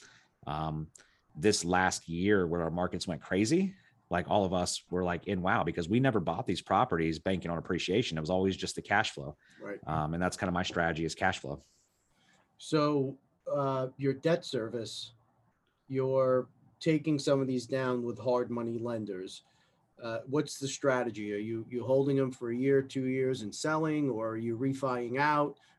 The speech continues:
Speaker 2: refi cashing out? What, what's, you know, in a perfect world, how, how are you, you stabilizing these things after that hard money burns off?
Speaker 1: What, what's that, what's that pretty trending word that they,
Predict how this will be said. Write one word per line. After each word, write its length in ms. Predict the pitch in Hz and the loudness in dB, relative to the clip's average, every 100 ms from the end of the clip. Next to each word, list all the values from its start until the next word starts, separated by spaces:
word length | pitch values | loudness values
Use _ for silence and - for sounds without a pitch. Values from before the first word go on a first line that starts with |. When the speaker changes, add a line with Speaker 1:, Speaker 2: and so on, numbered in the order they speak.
| - | -4
Speaker 2:
refi 380 | 131 127 123 110 | -4 -2 -4 -2
cashing 440 | 156 160 160 143 | 0 0 0 0
out? 360 | 143 143 135 131 | 2 4 2 0
What, 220 | 139 143 | -4 -2
what's, 360 | 147 156 - - _ _ _ 135 | -2 -2 -6 -12 _ _ _ -4
you 80 | |
know, 180 | 127 123 | -2 0
in 60 | 123 | -2
a 40 | |
perfect 420 | 113 165 151 139 | 0 0 2 0
world, 440 | 135 135 127 120 - _ - - - | 2 4 4 0 -6 _ -20 -20 -10
how, 160 | - 143 | -4 -2
how 200 | 131 143 | 4 4
are 40 | 139 | 6
you, 220 | 139 135 - | 4 0 -6
you 380 | 139 135 120 127 _ | -8 -6 -6 -8 _
stabilizing 840 | - - 156 139 127 117 117 117 113 | -6 4 6 6 4 2 0 -2 -2
these 220 | 117 110 | -4 -4
things 280 | 120 117 117 | -4 -2 0
after 220 | 113 127 | -2 -2
that 140 | 117 | -4
hard 240 | 107 117 113 | -2 -2 -2
money 200 | 113 113 | -4 -4
burns 320 | 113 110 107 | -4 -6 -4
off? 320 | 104 101 - _ _ _ _ - | -6 -6 -12 _ _ _ _ -4
Speaker 1:
What, 200 | 117 - | -2 4
what's 240 | 131 - | 4 6
that, 280 | 135 110 - | 8 6 4
what's 220 | - 117 - | 0 0 2
that 200 | 101 - | 0 2
pretty 300 | 113 104 87 | 2 2 0
trending 400 | - 107 98 92 | 0 0 2 2
word 300 | 98 101 95 | 2 2 0
that 120 | - | 0
they, 300 | 95 90 | 0 0